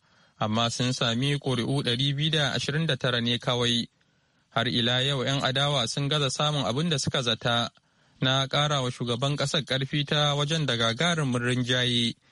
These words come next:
amma suka bige da ƙuri'u ɗari biyu da sha takwas kawai. Hukumomin zaɓe har ma da yawa daga cikin abokanan siyasar Bolsonaro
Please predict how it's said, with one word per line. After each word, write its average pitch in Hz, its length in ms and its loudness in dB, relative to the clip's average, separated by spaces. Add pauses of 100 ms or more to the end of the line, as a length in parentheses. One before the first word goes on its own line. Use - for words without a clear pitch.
(300)
amma 117 280 2
suka - 220 0
bige 143 320 0
da 117 220 2
ƙuri'u 123 380 0
ɗari 135 300 0
biyu 151 140 0
da 135 240 0
sha 143 200 0
takwas 127 360 -2
kawai. 123 460 0 (680)
Hukumomin 208 480 2
zaɓe 185 380 2
har 190 160 0
ma 196 200 2
da 180 260 2
yawa 180 260 0
daga 135 240 0
cikin 180 240 -2
abokanan 147 500 0
siyasar 165 460 0
Bolsonaro 120 800 0